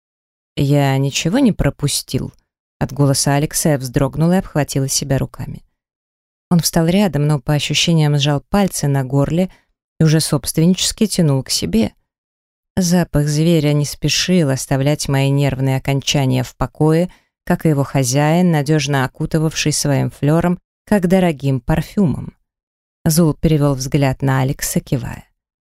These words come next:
«Мы как раз обсуждали техническую сторону подписания договора». «У меня есть предложение», перебил его правящий. «С одной стороны, такое не доверишь абы кому».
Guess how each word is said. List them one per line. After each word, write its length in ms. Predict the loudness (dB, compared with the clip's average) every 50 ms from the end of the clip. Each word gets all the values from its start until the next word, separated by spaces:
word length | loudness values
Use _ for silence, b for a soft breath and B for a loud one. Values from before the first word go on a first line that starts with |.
| _ _ _ _ _ _ _ _ _ 2
«Мы 220 | 2 2 2 0 -2
как 160 | -6 -4 -2 0
раз 180 | 0 0 0
обсуждали 600 | -2 -2 -2 -2 -2 0 2 2 2 2 2 0
техническую 800 | -2 -4 -6 -6 -2 -2 -2 -2 -2 -6 -8 -6 -4 -2 -2 -2
сторону 520 | -2 -2 0 0 0 2 2 0 0 0 -2
подписания 840 | -4 -6 -6 -4 -2 -2 -2 0 0 0 0 2 2 0 0 0
договора». 680 | -2 -2 -4 -2 -2 -2 -2 -4 -6 -10 -10 -12 -12 -14 _ _ _ _ _ _ _ _ _ _ _ _ _ _ _ _ _ _ _ _ _ _ _ _ _ _ 0 2
«У 40 |
меня 220 | 4 4 4 4 2
есть 260 | 0 -2 -6 -8 -4
предложение», 720 | -2 0 0 2 2 2 2 0 0 0 0 0 0 0
перебил 320 | 0 -2 -2 0 0 0 0
его 160 | 0 -2 -4
правящий. 680 | -4 -4 -4 -2 -2 -4 -6 -8 -10 -10 -12 -16 _ _ _ _ _ _ _ _ _ _ -8
«С 80 | -2
одной 240 | 0 2 4 4 2
стороны, 580 | 2 0 0 0 0 2 2 2 0 0 -2 -2
такое 400 | -4 -6 -4 -2 0 2 2 2
не 140 | 2 2 2
доверишь 500 | 0 2 2 2 0 0 -2 -2 -2 -2
абы 200 | -2 -4 -4 -8
кому». 500 | _ -4 -2 -2 0 -2 -4 -6 -10